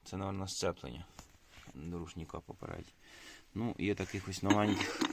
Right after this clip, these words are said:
Раз, два. Одна,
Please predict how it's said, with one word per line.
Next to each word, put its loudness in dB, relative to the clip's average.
Раз, 8
два. 10
Одна, 0